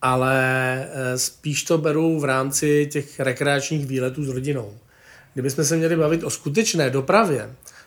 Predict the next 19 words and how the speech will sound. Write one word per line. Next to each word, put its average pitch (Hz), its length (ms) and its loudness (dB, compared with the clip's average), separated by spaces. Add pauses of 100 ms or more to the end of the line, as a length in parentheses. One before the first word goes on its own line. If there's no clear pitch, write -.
tak - 120 -8
se 170 100 0
přiznám, 160 360 0
že 170 120 0
mi 180 100 2
nejvíc 151 360 0
vyhovuje 165 420 2
auto, 139 440 -6 (680)
ale 131 260 2
ne 135 140 4
jako 139 240 2
řidič. 127 560 -6 (1080)
Mě 135 100 0
by 143 100 6
vyhovovalo 156 540 2
mít 165 220 -2 (120)
auto 131 320 0
s 123 80 -4
řidičem. 113 720 -10